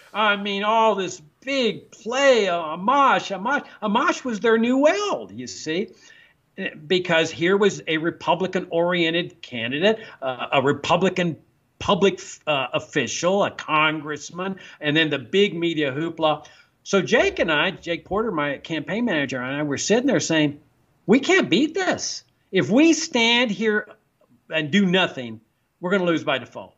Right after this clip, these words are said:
Now, to me, in politics, you gotta fight for what you want.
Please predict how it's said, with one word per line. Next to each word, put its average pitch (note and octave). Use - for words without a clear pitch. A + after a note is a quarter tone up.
Now, D3+
to -
me, A3
in C#3+
politics, F#3+
you F3+
gotta F#3
fight D3
for C3+
what A#2+
you B2
want. G#2+